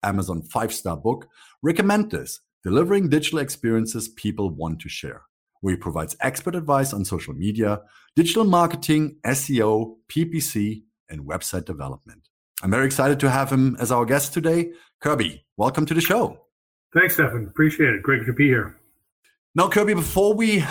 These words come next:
Speaker 1: dive into today's topic, um, I'd love to find out more about yourself. Tell our listeners a little bit about yourself. How did you get started in your career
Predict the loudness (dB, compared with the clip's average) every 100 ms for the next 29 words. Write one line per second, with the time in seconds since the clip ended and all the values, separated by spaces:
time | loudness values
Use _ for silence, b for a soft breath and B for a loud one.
0 | B -2 2 2 2 -2 -2 -2 -2 -4
1 | -2 0 2 0 -2 -8 -10 -6 -6 -4
2 | -4 0 2 0 -2 0 0 0 0 0
3 | 0 0 2 0 -2 -6 -6 -6 -6 -4
4 | 0 2 2 2 0 -2 0 -2 0 -2
5 | -2 -4 -4 -4 -2 2 2 2 -2 -10
6 | -6 -4 -4 0 0 0 -4 -6 -4 2
7 | 4 4 2 0